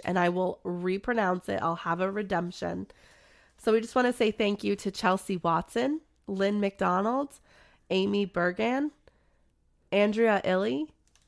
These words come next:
Toya, Jill Perrin, Sarah Bishop, Andrea Danielson, Shay, Stephanie LaRose, Christine O'Reilly, Philippa Brockman,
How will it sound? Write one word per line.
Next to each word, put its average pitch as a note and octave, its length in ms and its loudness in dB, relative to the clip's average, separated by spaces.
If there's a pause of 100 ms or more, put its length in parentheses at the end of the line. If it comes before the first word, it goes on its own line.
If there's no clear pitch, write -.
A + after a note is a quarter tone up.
(160)
Toya, A3+ 560 0 (480)
Jill G3+ 260 4
Perrin, G#3 600 0 (400)
Sarah G3 420 2
Bishop, G#3+ 480 -2 (760)
Andrea G3+ 440 4
Danielson, G3+ 800 0 (460)
Shay, G3+ 680 0 (540)
Stephanie A3+ 540 -2
LaRose, G3+ 800 0 (460)
Christine A#3 520 -2
O'Reilly, G#3+ 720 2 (720)
Philippa A3+ 540 0
Brockman, B3+ 720 2